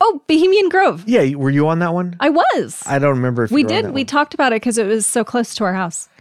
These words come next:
Speaker 2: Yeah, and I guess that some people say that that's a satanic symbol,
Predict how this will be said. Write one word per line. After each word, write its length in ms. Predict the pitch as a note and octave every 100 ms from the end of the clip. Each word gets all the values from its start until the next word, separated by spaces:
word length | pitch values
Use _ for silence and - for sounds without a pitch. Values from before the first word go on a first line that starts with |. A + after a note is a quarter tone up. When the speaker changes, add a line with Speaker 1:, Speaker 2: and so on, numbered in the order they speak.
| -
Speaker 2:
Yeah, 300 | C#3 G3+ D3
and 220 | C3+ C3+
I 100 | C#3
guess 300 | C3 D3+ -
that 300 | - C3+ B2+
some 320 | - - D3+ E3+
people 360 | F#3+ - F3+
say 480 | - - B3 E3 C#3+
that 200 | B2+ A2+
that's 420 | B2 A#2+ - - -
a 180 | C3 A#2+
satanic 680 | - A#2 A2 C3 B2+ C3+ -
symbol, 500 | D#3 E3 A2+ G2+